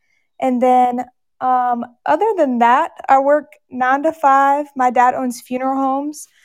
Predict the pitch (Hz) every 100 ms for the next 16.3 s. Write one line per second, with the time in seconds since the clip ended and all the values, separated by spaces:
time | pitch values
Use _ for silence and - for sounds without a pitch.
0 | _ _ - 262 254 254 254 - 339 320
1 | 330 262 - 285 294 285 269 285 277 269
2 | 277 262 254 262 269 262 254 262 262 262
3 | 262 277 285 285 _ _ _ - 269 285
4 | 320 359 294 254 240 247 254 277 254 247
5 | 247 233 247 247 262 277 247 233 233 240
6 | 254 - 240 240 233 - 240 240 240 -
7 | 240 247 269 320 _ _ _ _ - 262
8 | 254 254 247 233 254 254 269 247 226 247
9 | 262 - 269 240 240 233 262 254 240 226
10 | 277 277 277 277 262 262 262 - 262 277
11 | 262 247 254 254 240 254 254 247 - _
12 | _ - 247 254 262 254 220 240 233 247
13 | 254 233 - 240 226 240 240 233 233 233
14 | 226 254 233 226 226 294 311 285 277 277
15 | 269 262 233 233 247 247 233 - 247 254
16 | 254 254